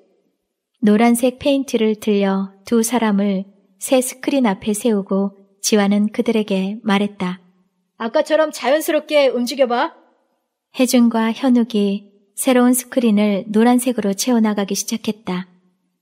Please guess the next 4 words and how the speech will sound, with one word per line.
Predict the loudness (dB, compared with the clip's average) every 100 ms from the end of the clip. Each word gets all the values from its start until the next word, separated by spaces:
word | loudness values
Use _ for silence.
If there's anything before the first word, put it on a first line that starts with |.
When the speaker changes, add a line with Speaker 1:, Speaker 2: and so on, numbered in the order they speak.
| _ _ _ _
Speaker 1:
아직 | -2 0 0 -2
붓질이 | -4 -4 -2 2 2 0
서툰 | -2 -6 -2 2 2
혜준을 | 0 -2 0 0 0 -2 -6